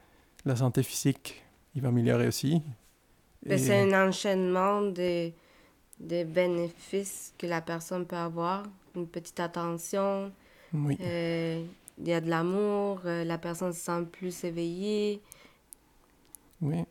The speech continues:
Speaker 2: Une chaleur humaine qui peut faire en sorte aussi que le, la douleur quelconque, elle peut peut-être être là, mais elle va être, elle va être moins, euh, puissante.
Speaker 1: Oui.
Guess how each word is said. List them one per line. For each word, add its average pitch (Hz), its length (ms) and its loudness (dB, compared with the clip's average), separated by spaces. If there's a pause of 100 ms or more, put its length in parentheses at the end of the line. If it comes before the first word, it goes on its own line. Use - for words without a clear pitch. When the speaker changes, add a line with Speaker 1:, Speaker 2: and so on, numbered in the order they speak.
Speaker 2:
Une 175 160 2
chaleur 175 400 0
humaine 175 440 0
qui 202 120 -10
peut 190 180 -4
faire 180 200 -4
en 175 140 -2
sorte 190 320 -6
aussi 190 260 -8
que 190 120 -6
le, 165 260 -2 (460)
la 180 200 4
douleur 185 540 2
quelconque, 196 640 -2
elle 175 140 -2
peut 175 440 -6 (400)
peut-être 220 340 2
être 185 220 0
là, 202 400 2 (480)
mais 175 100 -2 (100)
elle 175 60 0
va 175 200 0
être, 175 140 -4 (140)
elle 165 120 -4
va 165 120 -2
être 170 80 -4
moins, 180 300 0
euh, 165 280 -2 (200)
puissante. 180 600 -8 (760)
Speaker 1:
Oui. 147 220 2